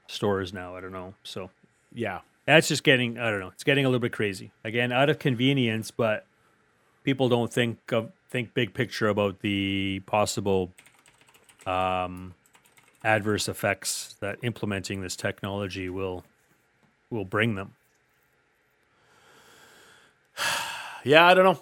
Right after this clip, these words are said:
Speaker 2: It's, <laughs> it's getting, it's getting very interesting on what's happening with tech. But I mean, I don't mind technology growing. I think it's good, but I think it's growing in the bad ways,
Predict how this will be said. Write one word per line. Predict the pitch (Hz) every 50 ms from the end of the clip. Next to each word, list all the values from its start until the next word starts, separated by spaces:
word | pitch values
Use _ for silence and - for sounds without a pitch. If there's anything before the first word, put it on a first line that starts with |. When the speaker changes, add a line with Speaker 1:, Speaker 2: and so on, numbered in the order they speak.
| - -
Speaker 2:
It's, | 135 156 156 151 - - 147 - - - - -
<laughs> | - - - - -
it's | - 135 -
getting, | - 214 214 185 170 139 117 -
it's | - 131 - - - - -
getting | 180 190 175 156 127
very | 104 101 101 120 139 156 180 196 220 214 175 156
interesting | 151 147 - 131 - - - 120 107 98 98 104
on | - 107 110 110
what's | 110 110 104 -
happening | - 113 110 101 101 110 107 104
with | 101 -
tech. | - 110 104 101 - - - - - - -
But | 180 202 185
I | 175 190
mean, | 202 202 202 202 190 - - - -
I | - 156 311
don't | 330 320 254 147
mind | 131 139 135 147 156 165 165 160
technology | - 165 147 - - 127 120 123 135 139 131 127 135 113
growing. | 101 104 98 104 113 135 160 156
I | 131 113
think | - 139 131 -
it's | 120 - -
good, | - - 107 95 104 123 - - - - - - -
but | 135 139
I | 135
think | 127 180 180 180
it's | 156 123
growing | - - 131 127 127 131 131
in | 131 120
the | 113
bad | 95 - 104 107 113 113
ways, | 120 123 127 135 143 151 147 -